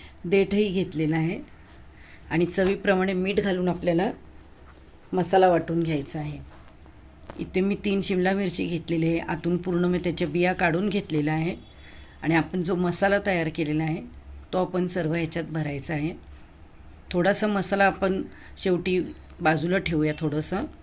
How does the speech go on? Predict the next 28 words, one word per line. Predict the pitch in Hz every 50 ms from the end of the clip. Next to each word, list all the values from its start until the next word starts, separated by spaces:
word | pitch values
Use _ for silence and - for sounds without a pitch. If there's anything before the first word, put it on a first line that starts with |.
| - - - - - - - - - - - - - - - - - - - - - - - - - - - - -
आणि | - 156 165 170
आता | 170 170 - 185
इथे | 190 180 185 190
मी | 180 190 180
कढई | - - 180 170 185 196
घेतलेली | 190 208 - - 175 165 160 170
आहे, | 170 170
ह्याच्यात | 165 - 180 190 - - - -
दोन | 165 180 180 185
टेबलस्पून | 180 202 175 170 226 226 - - 190 190 175
तेल | 175 - 185 180 185 190
घालत | 190 190 180 156 143 147 -
आहे. | 151 156 170 240 269 - - - - - - - - - - - - - - - - - - - - - - - - - - - - - - - - - - - -
तेल | 185 190 185
चांगलं | 185 - 185 180 180 175 185 180
तापायला | 190 180 175 180 196 196 196 202 208
द्यायचं | 175 185 165 147 139 - 165
आहे | 156 151
आपल्याला. | - - 160 160 156 170 208 - - - - - - - - - - - - - - - - - - - - - - - - - - - -
आता | 135 127 180
ह्याच्यात | 190 185 190 196 196 196
आपण | 190 190 190 185 190
घालूया | 180 180 175 175 180 185 180
एक | - - - 170 175 - -
कांदा | 180 156 156 151 143 160 170 175 175 180 - - - - - - - - - - - - - 156
बारीक | 160 165 156 160 156 -
कापून | 175 165 165 - 165 156 156
घेतलेला | 147 147 147 - 147 151 151 160 185